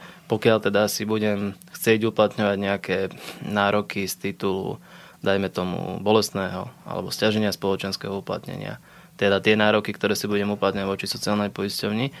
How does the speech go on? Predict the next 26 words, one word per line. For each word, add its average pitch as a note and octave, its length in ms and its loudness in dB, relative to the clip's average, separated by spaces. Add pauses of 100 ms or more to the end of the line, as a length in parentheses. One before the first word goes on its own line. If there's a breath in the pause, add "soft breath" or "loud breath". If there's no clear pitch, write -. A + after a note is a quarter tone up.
(260 loud breath)
tak B2+ 300 4 (160 soft breath)
bude C3+ 160 6
to G#2+ 80 -2
samozrejme A2 400 2
riešiť G2 260 -2
sociálna G2 400 -2
poisťovňa G#2 600 -2 (180)
a F#2+ 140 -4 (160)
vlastne, F#2+ 880 -4
ehm, F#2 1300 -8 (880 loud breath)
tam B2 240 6
už A#2+ 160 0
ma A2+ 80 4
to A2 320 0
de A2+ 80 -4
facto G#2+ 240 -2
až G#2+ 160 2
tak A2 80 0
nemusí G#2+ 320 0
zaujímať, G#2 480 0
hej, F#2+ 220 -4
že, G2 260 -6
že G2 80 -8
ktorý G2 240 -2
zamestnávateľ F#2+ 680 -4
to - 180 -8